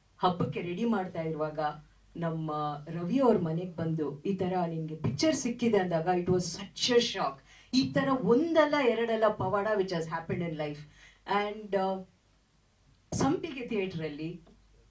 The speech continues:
ಕೃಷ್ಣ ನೀ ಕುಣಿದಾಗ picture release ಆದಾಗ, every movie of his initial days, yes, ನಾ ಹೇಳ್ದಂಗೆ I was his cheerleader, I was his champion ಅಷ್ಟೇ. ಬೇರೆಯವ್ರು ನಂಬ್ತಾರೋ ಬಿಡ್ತಾರೋ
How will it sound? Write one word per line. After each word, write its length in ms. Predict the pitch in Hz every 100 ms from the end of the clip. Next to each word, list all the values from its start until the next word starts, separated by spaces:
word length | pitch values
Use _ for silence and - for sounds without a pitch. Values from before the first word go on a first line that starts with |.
| _ _ -
ಕೃಷ್ಣ 300 | - 226 262 240
ನೀ 100 | 202
ಕುಣಿದಾಗ 380 | 202 180 170 160 -
picture 280 | - 185
release 300 | 165 160 180
ಆದಾಗ, 340 | 165 147 143 143 151 - - - 196
every 540 | 220 208 233 349 349 330 240
movie 300 | 262 277 269
of 380 | 220 196 - 208
his 140 | 226 - - _ _ -
initial 540 | 196 226 226 208 196
days, 340 | 185 190 196 170
yes, 140 | 175 175 - - - -
ನಾ 120 | 185 185
ಹೇಳ್ದಂಗೆ 500 | 202 208 196 185 196
I 200 | - 214
was 200 | 233 233
his 140 | 190
cheerleader, 760 | 180 - 185 175 165 170 165
I 20 | 196
was 140 | 220
his 200 | 196 -
champion 440 | 180 170 180 170
ಅಷ್ಟೇ. 380 | 156 - 180 - - -
ಬೇರೆಯವ್ರು 340 | 175 226 247 214
ನಂಬ್ತಾರೋ 440 | 208 226 254 247
ಬಿಡ್ತಾರೋ 640 | 233 208 - 202 202 208